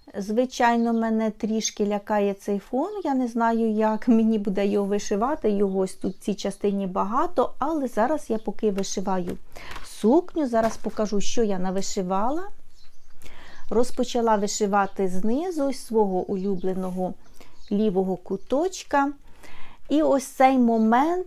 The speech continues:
в цій карти-, мені, картині мені дуже-дуже подобається ця прозорість. Видно, як фон навіть скрізь сукню видно,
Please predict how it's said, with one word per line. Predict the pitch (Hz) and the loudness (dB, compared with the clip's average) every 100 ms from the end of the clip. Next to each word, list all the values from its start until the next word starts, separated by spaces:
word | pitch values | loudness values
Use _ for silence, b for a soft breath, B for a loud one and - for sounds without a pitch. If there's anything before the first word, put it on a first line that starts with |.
| - | -8
в | - | -12
цій | - 269 254 | -4 -2 0
карти-, | 240 226 - 254 | 0 0 0 2
мені, | 240 233 233 233 - - | 2 2 2 0 -4 -4
картині | 214 208 240 226 226 | -4 0 2 2 2
мені | 220 220 214 | 0 0 0
дуже-дуже | 185 180 208 254 220 185 202 196 | -2 -2 0 2 0 0 -2 -2
подобається | 196 196 185 196 185 185 180 185 | -2 -2 2 2 2 -2 -2 -6
ця | - 196 | -2 -4
прозорість. | - 190 190 180 220 311 294 277 - | -2 -2 0 4 4 4 2 0 -2
Видно, | 196 226 247 208 208 | 2 4 4 4 0
як | 202 208 202 - B B B B - - | 2 2 2 -2 B B B B -6 0
фон | 262 320 311 220 | 2 4 4 2
навіть | 220 262 240 226 - 240 | 2 2 0 0 -4 -6
скрізь | - 220 226 226 - | -4 -2 -2 -2 -6
сукню | - 233 254 - 208 208 202 196 b b b 202 | -2 0 0 -2 -2 0 -2 -4 b b b -6
видно, | 180 190 226 208 196 190 | -2 4 6 6 4 0